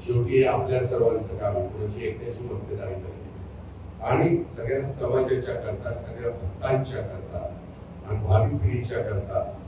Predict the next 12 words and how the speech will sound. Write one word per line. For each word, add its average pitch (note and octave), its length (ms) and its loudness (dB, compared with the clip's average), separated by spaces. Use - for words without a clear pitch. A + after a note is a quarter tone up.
या - 180 2
सगळ्या - 280 -2
गोष्टी F#2+ 340 -4
आपल्याला F#2 360 -2
करायच्या, G2+ 520 -6
हे - 60 -8
करण्याची - 540 -2
माझी G#2 420 2
तयारी G#2+ 160 2
आहे. - 200 -2
मी - 100 -10
आज A2+ 140 -4